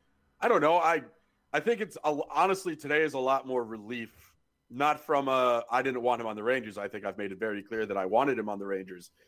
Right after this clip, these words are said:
And I've made it very clear that if the Rangers truly wanted to try to take this team to the next level, you had to get a guy like Jack Eichel simply because, and we've talked about this ad nauseum,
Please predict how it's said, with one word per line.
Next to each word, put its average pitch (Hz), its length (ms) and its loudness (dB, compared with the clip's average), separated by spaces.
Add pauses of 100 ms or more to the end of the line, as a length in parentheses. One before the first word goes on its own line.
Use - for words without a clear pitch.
(140)
And 107 80 0
I've 113 80 2
made 139 140 4
it 127 60 0
very 123 260 6
clear 135 220 4
that 123 100 6
if 113 100 -4
the 117 60 -4
Rangers 113 300 2
truly 113 240 -6
wanted 110 320 0
to 98 80 -10
try 104 260 -2
to 98 380 -8 (400)
take 131 220 2
this 123 180 -2
team 120 220 -2
to 110 100 -12
the 104 80 0
next 104 240 0
level, 123 480 4 (840)
you 120 140 -6
had 127 180 2
to 120 60 -2
get 123 120 2
a 117 40 -2
guy 117 160 4
like 107 160 2
Jack 110 220 2
Eichel 160 340 2
simply 143 340 -2
because, 127 640 0
and 117 160 -8
we've 113 140 -10
talked 120 240 0
about 107 240 -2
this 104 140 -10
ad 101 160 -6
nauseum, 123 500 0